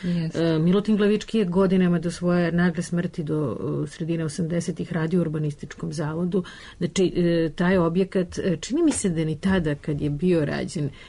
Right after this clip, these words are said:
Speaker 2: ni, ni osamdesetih godina, jer se ja sećam da je Milutin Glavički dosta dolazio i govorio o arhitekturi i urbanizmu,
Speaker 1: Mhm.
Speaker 2: baš, e,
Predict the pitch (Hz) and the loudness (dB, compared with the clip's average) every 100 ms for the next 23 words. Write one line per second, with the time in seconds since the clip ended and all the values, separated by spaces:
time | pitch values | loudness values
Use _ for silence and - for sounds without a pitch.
0 | - 170 165 185 175 165 - 170 214 233 | -2 0 2 4 4 4 2 2 2 2
1 | 220 - 120 131 131 143 135 143 175 160 | 0 -2 -4 -2 -2 -2 -4 -2 -2 0
2 | 185 170 156 147 156 160 151 170 165 160 | -2 -2 -4 -4 -2 -2 -4 -4 -2 -4
3 | - 175 156 151 165 156 165 165 147 151 | -4 -2 -2 -2 -4 -2 0 -2 -2 -4
4 | 143 - 156 160 156 160 151 - - - | -2 -4 -2 0 0 0 -2 -4 -10 -14
5 | 143 - 170 156 147 151 180 156 156 196 | -14 -8 -4 -2 -2 0 0 0 0 -2
6 | 214 190 175 160 - - | -4 -8 -6 -6 -6 -10